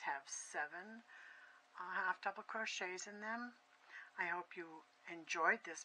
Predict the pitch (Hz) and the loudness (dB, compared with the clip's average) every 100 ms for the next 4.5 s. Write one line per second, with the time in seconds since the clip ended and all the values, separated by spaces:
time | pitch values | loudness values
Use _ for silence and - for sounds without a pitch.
0 | - 160 143 131 - - - - 170 151 | -2 0 0 -4 -12 -20 -12 2 4 4
1 | 151 147 - - - - - 165 156 165 | 2 -6 -10 -20 -20 -18 -8 -2 -2 -2
2 | 220 - - - - 240 - - - - | -6 -10 -14 -14 -12 -12 -12 -20 -20 -20
3 | - - - 156 165 190 - 214 196 - | -20 -20 -18 -8 -6 -4 -4 -6 -6 0
4 | 220 247 - 156 | 2 0 -2 -4